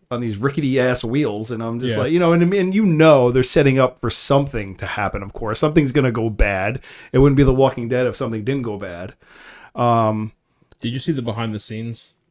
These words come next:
Speaker 2: for that stuff, for that, for that episode?
Speaker 1: I did try watching that,
Speaker 2: Yeah.
Speaker 1: yeah, with Angela Kang,
Speaker 2: It was,
Speaker 1: right?
Speaker 2: yeah, it's pretty cool the way she explained it about how, like, you know, females are typically, you know, lighter than males and, and, and have smaller frames, and you know, if you're going into an area where they have what they call the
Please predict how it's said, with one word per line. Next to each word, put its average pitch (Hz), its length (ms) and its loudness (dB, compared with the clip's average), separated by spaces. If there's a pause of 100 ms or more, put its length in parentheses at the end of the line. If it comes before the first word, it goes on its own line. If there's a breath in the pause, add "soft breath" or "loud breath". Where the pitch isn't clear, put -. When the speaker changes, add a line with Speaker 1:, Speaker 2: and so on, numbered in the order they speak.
(280)
Speaker 2:
for 131 80 -12
that 120 180 -8
stuff, - 320 -14
for 123 120 -14
that, 120 160 -8
for 113 220 -14
that 120 120 -10
episode? 123 320 -10
Speaker 1:
I 156 100 -2
did 185 180 0
try 160 160 0
watching 139 400 -2
that, 104 180 -8
Speaker 2:
Yeah. 107 160 -4
Speaker 1:
yeah, 110 40 -2
with 110 160 -6
Angela 120 300 -6
Kang, 110 340 -10
Speaker 2:
It - 40 -8
was, 160 120 2
Speaker 1:
right? 208 80 -8
Speaker 2:
yeah, 165 160 4
it's 123 100 -4
pretty 190 160 -2
cool 170 160 -2
the 135 60 0
way 127 140 0
she 123 180 -6
explained 107 460 -6
it 104 80 -6
about 104 260 -6
how, 107 140 -6
like, 101 380 -6
you 113 100 -10
know, 98 140 -10
females 104 500 -6
are 92 120 -8
typically, 104 760 -4
you 110 140 -10
know, 98 300 -10 (320)
lighter 113 580 0
than 107 180 -4
males 107 480 -4
and, 101 140 -8
and, 95 280 -12
and 98 160 -12
have 104 160 -10
smaller 101 360 -4
frames, 120 600 0
and 101 160 -8 (380 soft breath)
you 117 80 -6
know, 107 80 -2
if - 100 -12
you're 107 80 -6
going 117 340 -2
into 110 560 -6
an 95 120 -8
area 104 300 -2
where 101 140 -6
they 98 100 -6
have 101 260 -6
what 98 120 -8
they 101 80 -4
call 107 160 -6
the 92 60 -6